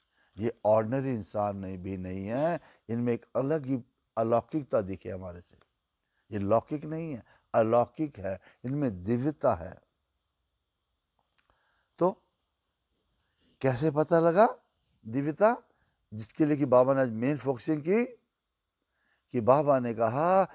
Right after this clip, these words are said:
जैसे हम दरबार लगाते हैं रात को, कर्म इंद्रियों की दरबार लगाते हैं,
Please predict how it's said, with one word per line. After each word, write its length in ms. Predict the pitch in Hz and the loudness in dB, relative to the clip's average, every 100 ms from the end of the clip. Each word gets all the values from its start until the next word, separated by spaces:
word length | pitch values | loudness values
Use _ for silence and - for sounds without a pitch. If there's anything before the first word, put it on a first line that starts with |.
| - - | -12 -16
जैसे 540 | 90 113 131 - 190 | 0 4 4 4 0
हम 360 | 156 139 101 95 | 0 -2 -6 0
दरबार 580 | 110 95 110 131 160 | 0 4 4 6 4
लगाते 600 | 143 123 104 104 95 104 | 0 -2 -2 -4 -6 -12
हैं 300 | 98 82 78 _ _ _ _ _ _ - | -12 -14 -20 _ _ _ _ _ _ -4
रात 320 | 101 98 95 | 0 2 0
को, 160 | - 98 _ _ _ _ _ - | -10 -20 _ _ _ _ _ -2
कर्म 240 | 123 123 | 2 2
इंद्रियों 340 | 117 117 139 127 | 0 -2 -2 -2
की 140 | 120 | -2
दरबार 540 | 101 101 92 120 156 | 0 0 4 6 6
लगाते 520 | 143 117 104 101 - 107 | 4 -2 -4 -6 -4 -4
हैं, 320 | 127 156 180 | -2 0 -2